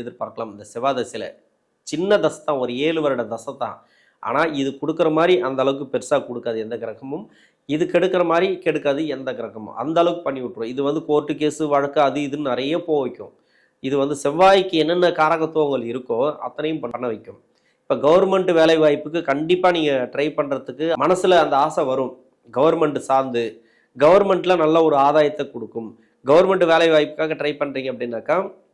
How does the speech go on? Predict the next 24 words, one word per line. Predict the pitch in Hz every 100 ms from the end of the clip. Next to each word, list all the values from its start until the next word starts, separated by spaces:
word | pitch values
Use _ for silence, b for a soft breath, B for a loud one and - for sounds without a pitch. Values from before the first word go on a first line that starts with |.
| _ _
தாராளமா | 123 147 180 185 185
கிடைக்கும். | 156 135 127
அதுக்குண்டான | 120 127 151 165 151
எக்ஸாம் | 147 165
எல்லாம் | 165 165
எழுதுறீங்கன்னு | 151 139 151 151
வச்சுக்கல, | 135 - 131 127
தாராளமா | 135 151 156 131
கிடைக்கும். | 113 107 95
ஆனா | 131 156 135
அஷ்டம | - 175 165
சனி | 160 147
அப்படிங்கிறது | 131 135 127 143 127
ஒரு | 113
சில | 123 120
தடைகளை | 123 147 151 131
வச்சுட்டே | - - 135 123
வரும். | 107 107 107 b b b -
இது | 127 131
யோகாதிபதி | 156 180 175 170 147 131
தசை | 123 -
தான், | 135 123
இல்லைன்னு | 127 143 139
சொல்லல. | 131 113 107